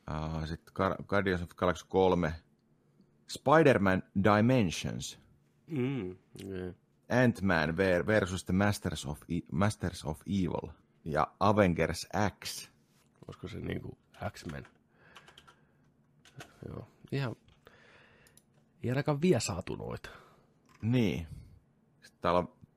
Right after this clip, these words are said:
Speaker 1: täällä on tota, <laughs> ka-, kans tällainen Marvel X-Men tehty suoraan, tiedät sä, Ysärin piirretyn kannesta tosta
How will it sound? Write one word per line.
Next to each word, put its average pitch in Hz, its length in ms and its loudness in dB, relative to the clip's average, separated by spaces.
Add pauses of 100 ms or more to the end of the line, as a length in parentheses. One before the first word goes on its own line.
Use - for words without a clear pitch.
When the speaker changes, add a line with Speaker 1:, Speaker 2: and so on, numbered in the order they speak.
(180)
Speaker 1:
täällä 78 240 -10
on 82 100 -8
tota, 80 360 -8 (460)
<laughs> - 480 -6
ka-, 87 240 0
kans 90 300 2
tällainen 82 360 0 (360)
Marvel 90 540 2 (260)
X-Men 73 380 -4 (200)
tehty 85 260 -6
suoraan, 85 540 4
tiedät 80 180 -4
sä, 82 160 0
Ysärin 85 500 0 (380)
piirretyn 80 480 0 (460)
kannesta 80 520 -2
tosta 76 300 -8